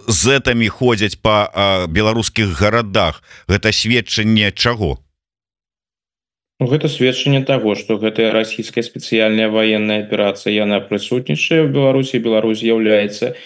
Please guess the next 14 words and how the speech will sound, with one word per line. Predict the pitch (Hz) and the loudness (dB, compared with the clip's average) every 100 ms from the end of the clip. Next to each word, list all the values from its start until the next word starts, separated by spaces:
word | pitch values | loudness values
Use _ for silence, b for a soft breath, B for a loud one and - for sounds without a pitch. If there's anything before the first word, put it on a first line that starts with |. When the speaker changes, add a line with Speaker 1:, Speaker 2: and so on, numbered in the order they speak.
| B _ - | B _ 0
Speaker 2:
яе | 127 | 0
часткай. | 135 175 143 - - - - B B - | 2 2 2 0 -4 -8 -8 B B -2
Як | 113 110 | 0 0
ставіцца | - 160 165 143 143 | 0 2 2 0 -2
да | 123 127 | 0 0
адэптаў | 123 160 165 127 127 | 2 0 0 -2 0
рускага | 147 143 127 131 | -2 -2 -2 0
міра, | 135 175 180 143 | 2 2 2 2
мне | 135 139 | 2 0
падаецца, | 123 131 135 151 - 123 | 0 0 0 -2 -4 -4
пакуль | - 117 - 156 131 | -2 -2 0 2 2
яшчэ | 117 - 147 | 2 0 0
на | 123 | 0
дзяржаўным | 110 110 120 143 131 113 | 0 -2 2 2 2 -2